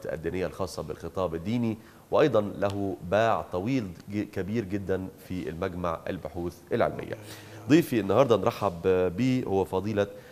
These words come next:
الشيخ محمد زكي رزق بداري، أمين عام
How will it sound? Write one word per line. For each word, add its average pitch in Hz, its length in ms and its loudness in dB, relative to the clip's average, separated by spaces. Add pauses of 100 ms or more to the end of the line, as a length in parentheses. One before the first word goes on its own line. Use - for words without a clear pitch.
(160)
الشيخ 107 400 -2
محمد 95 480 -2
زكي 90 360 -2
رزق 107 360 0
بداري، 85 580 2
أمين 95 300 -2
عام 92 280 0